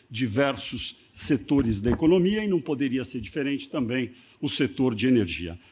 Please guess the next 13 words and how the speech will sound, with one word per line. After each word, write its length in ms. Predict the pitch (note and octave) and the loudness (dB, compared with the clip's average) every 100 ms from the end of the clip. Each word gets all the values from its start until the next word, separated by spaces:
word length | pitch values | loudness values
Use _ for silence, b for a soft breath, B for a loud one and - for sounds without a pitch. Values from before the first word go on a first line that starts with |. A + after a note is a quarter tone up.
| b | b
A 100 | - | -6
regulamentação 1000 | A2 G3 G3 G#3 F#3+ F#3+ E3 D3 - F#3+ | -2 -2 0 0 0 0 0 -2 -2 -2
da 120 | F3 C#3 | -2 -2
reforma 480 | C#3+ - D#3+ D3 | -4 -2 -2 -2
tributária, 600 | - C3+ A2+ - D3+ D3 | -4 -6 -6 0 2 2
por 200 | A2+ A#2+ | -2 -2
meio 200 | A#2+ C3+ | 0 2
de 140 | A#2 A#2+ | 0 0
leis 220 | B2 A2+ | 0 0
complementares, 720 | B2+ G#2+ B2 A2+ - C#3+ C#3 | -2 0 2 2 2 0 0
vai 140 | G#2 B2 | -4 -6
ser 180 | - B2+ | -6 -8
crucial 800 | F3 D#3+ - D3 C#3 E3+ E3+ | -6 -4 2 4 4 2 -4